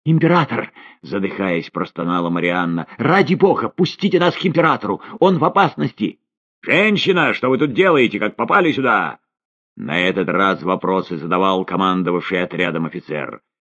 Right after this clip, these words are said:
Надменный красавец с тонкими усиками, в надвинутой на глаза высокой меховой шапке, он сразу отвёл Марианну от её побледневшего спутника,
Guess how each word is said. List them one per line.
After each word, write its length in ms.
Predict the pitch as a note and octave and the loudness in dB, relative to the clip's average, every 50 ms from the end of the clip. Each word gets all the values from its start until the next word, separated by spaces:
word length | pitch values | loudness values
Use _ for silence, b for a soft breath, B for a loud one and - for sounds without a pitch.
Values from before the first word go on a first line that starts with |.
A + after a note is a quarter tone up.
| _ _ - | _ _ -4
Надменный 640 | D#2+ G2 G#2 F2+ G2+ A2+ A#2+ A2+ G#2+ G#2+ G#2+ G#2+ | -4 -2 0 0 0 2 2 2 2 0 0 0
красавец 760 | G#2+ - G2+ G#2 G#2 - - - G#2+ A#2 G#2 G2+ G2+ G2 F#2+ - | -2 -2 -2 -2 -4 -4 -4 -2 0 0 0 0 -2 -4 -6 -8
с 180 | - - - - | -12 -18 -20 -8
тонкими 460 | - G#2+ A2+ A2 G#2 - - G2 G2+ | -4 -2 -2 0 -2 -2 -2 -2 0
усиками, 760 | G#2 G#2 A2+ B2+ A#2 G2+ - G#2 G#2+ - G2+ G2+ G2+ F#2+ D#2+ B B B B B | 0 2 2 2 2 0 -2 -6 -4 -2 0 0 0 0 -2 B B B B B
в 80 | C#2 | -6
надвинутой 720 | G2+ A2 A#2 C3 A2+ E2+ D#2+ A#2+ B2 A#2+ B2 - A#2+ A#2 | -2 0 0 0 -2 -2 -2 0 2 2 2 2 2 2
на 120 | A2+ A2+ A#2 | 2 2 2
глаза 440 | G#2+ A2 A#2 A2+ G2 - A#2 A2+ A2 | 2 2 0 0 0 0 0 0 0
высокой 460 | A2+ G#2+ - - A#2 A2 - A2 G#2 | 0 -2 0 0 -2 0 0 0 0
меховой 380 | G#2 G2+ D#2+ G2 G#2+ G#2+ G2+ | 0 0 0 0 0 0 0
шапке, 600 | E2+ - - A#2 B2+ A#2+ - - - A#2 A2 B B B B B | 0 -2 -2 0 0 0 0 -2 -4 -4 -4 B B B B B
он 220 | B - B2+ C3 A#2+ | B -2 -2 -2 -2
сразу 560 | - - A#2 A#2 B2+ C3 C3 B2+ - B2+ B2 | -2 -2 0 2 2 2 2 2 2 0 0
отвёл 400 | B2 A#2 - F2 B2 B2 B2 A#2+ | 0 0 0 0 0 2 2 4
Марианну 680 | A#2+ A#2 A#2 A#2+ A#2+ B2 B2 B2 A#2+ A#2+ A#2 A#2 A2+ A2+ | 2 2 2 2 2 2 2 2 2 2 2 2 2 2
от 200 | A#2 - - - | 0 0 -2 -4
её 300 | F#2+ G2+ G#2 G#2+ A2 G#2+ | 0 2 4 4 4 2
побледневшего 1000 | - - G#2+ E2 D2+ F#2 G2 F2+ D#2 F2 F#2+ G#2 G#2 F#2+ E2+ D#2 - F2 E2+ F#2 | 0 -2 -4 -4 -2 -2 -4 -2 -2 -2 -2 0 0 -2 -4 -4 -6 -6 -6 -6
спутника, 840 | - - - _ - C#3 C#3+ B2+ - - B2 A#2+ A#2 - A2+ - | -8 -10 -14 _ -2 0 0 0 0 -2 -2 -2 0 -2 -4 -4